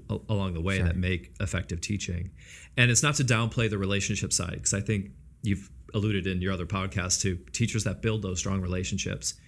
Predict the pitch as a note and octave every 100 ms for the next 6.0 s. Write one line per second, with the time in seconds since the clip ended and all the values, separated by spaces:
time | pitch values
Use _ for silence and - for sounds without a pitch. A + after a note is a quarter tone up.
0 | - - A2 G#2+ C#3+ C#3+ C3+ G#2+ A#2 A2+
1 | G2+ F#2+ - D3+ A#2 F2+ - - - -
2 | - G#2 - A#2 A#2 A2 A2 G2 G#2+ A2
3 | G#2+ C3 C3 A#2 A2 G#2 G#2 F#2+ F#2 -
4 | A#2+ G#2+ F#2+ - F#2+ G2+ G2 G#2+ G2 G2+
5 | G2 G#2+ G2 F#2 G2 G#2+ G2+ F#2 F2+